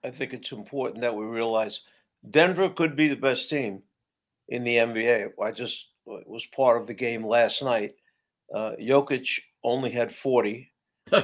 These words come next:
Speaker 1: another triple double for him.
Speaker 2: You
Speaker 1: in
Speaker 2: keep, you keep
Speaker 1: point
Speaker 2: dropping these little nuggets. We were hit by lightning, and Jokic had forty.
Speaker 1: Yeah, uh, it was,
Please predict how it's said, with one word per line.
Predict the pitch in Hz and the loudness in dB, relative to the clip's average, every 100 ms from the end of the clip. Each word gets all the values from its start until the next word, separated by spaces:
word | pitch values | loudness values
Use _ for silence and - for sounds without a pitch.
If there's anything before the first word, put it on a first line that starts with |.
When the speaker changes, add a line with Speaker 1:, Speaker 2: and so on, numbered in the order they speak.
| - | 2
Speaker 1:
another | 120 113 113 117 120 120 | -4 -2 0 2 0 0
triple | 107 - 151 131 123 107 | -6 -4 -2 -2 -4 4
double | 135 127 131 113 | 4 4 2 -4
for | 120 107 | -4 -2
him. | 113 101 117 _ _ _ _ - | -2 -4 -8 _ _ _ _ -12
Speaker 2:
You | 117 | -6
Speaker 1:
in | 113 113 | -4 -2
Speaker 2:
keep, | 220 - | -2 -2
you | 151 | 2
keep | 135 | 4
Speaker 1:
point | - 214 | 4 6
Speaker 2:
dropping | 220 - 214 | 6 6 6
these | 190 160 170 | 4 2 6
little | 196 156 | 6 6
nuggets. | 160 170 113 - | 4 4 2 2
We | 131 127 | 4 6
were | 120 | 6
hit | 165 - | 2 2
by | 170 151 | 2 4
lightning, | 147 160 - 110 117 127 | 6 6 4 0 2 0
and | 110 113 | 0 4
Jokic | 135 139 147 113 | 4 6 2 0
had | 120 101 | 0 0
forty. | 120 104 - - _ _ _ _ _ | 2 0 0 -12 _ _ _ _ _
Speaker 1:
Yeah, | - - - _ | -4 -2 -6 _
uh, | 104 113 113 110 | -6 0 0 0
it | 120 | -2
was, | 120 113 113 - | -4 -4 -2 -2